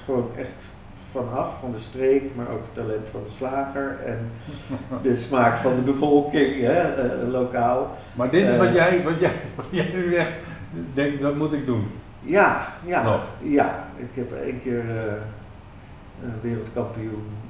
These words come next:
Speaker 1: eh, triperie in Normandië ontmoet en die had me uitgenodigd maar, om mee te gaan naar het abattoir, maar dat is toen niet, eh, niet doorgegaan. Maar dat,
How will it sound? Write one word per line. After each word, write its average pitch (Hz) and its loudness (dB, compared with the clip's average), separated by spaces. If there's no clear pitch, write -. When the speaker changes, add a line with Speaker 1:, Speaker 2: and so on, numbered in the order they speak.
Speaker 1:
eh, 110 -10
triperie 135 0
in 120 -6
Normandië 139 -4
ontmoet 147 -6
en 113 -6
die 110 -4
had 107 -6
me - -8
uitgenodigd 110 -4
maar, 107 -8
om 123 -8
mee 117 0
te 113 -6
gaan 120 -4
naar 110 -4
het - -8
abattoir, 120 -2
maar 113 -4
dat 107 -6
is - -12
toen 113 -8
niet, 104 -12
eh, 107 -8
niet 104 -10
doorgegaan. 117 -6
Maar 127 -8
dat, 123 -10